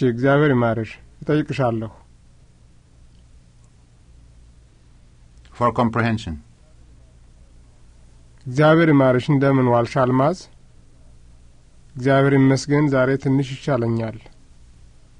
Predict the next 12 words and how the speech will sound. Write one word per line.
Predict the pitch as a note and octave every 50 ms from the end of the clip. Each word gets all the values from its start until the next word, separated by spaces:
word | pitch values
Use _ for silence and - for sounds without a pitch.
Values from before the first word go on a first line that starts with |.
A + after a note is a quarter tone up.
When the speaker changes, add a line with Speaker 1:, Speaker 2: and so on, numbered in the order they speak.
| - - - - -
Speaker 1:
በሽታሽ | C#3 C#3+ C3+ - - D#3 D3 -
ምንድን | - F3 D#3+ C#3+ B2+ A#2 A2+
ነው? | A2 A2 A2 A2 G#2+ - - - - - - - - - - - - - - - - - - - - - - - - - - - -
ጉንፋን | - D3+ D3 C#3+ E3+ D3+ D3
ይዞኝ | C#3+ C3+ C#3 C#3 C3+
ነበር። | B2 A2+ A2 A2 A#2 A2+ A2+ - - - - - - - - - - _ - - - - - - - - - - _ _ _
አሁንስ | - C#3+ D3+ D#3+ D#3 D3
ትንሽ | - E3 D3+ D#3+ D3+ -
ተሽሎሻል? | - E3 D3 E3 D3+ C#3 B2+ A#2 D3 E3 G3+ A3+ - - - - - - - - - - - - - - - - - - - - - - - - - -
አዎ፣ | - C3 C3 C3+ C#3 D#3+ E3+
ሐኪሙ | D#3 D3+ D3+ C#3 D#3 D#3 D#3 D3
መጥቶ | C#3+ C#3 C#3 C#3 -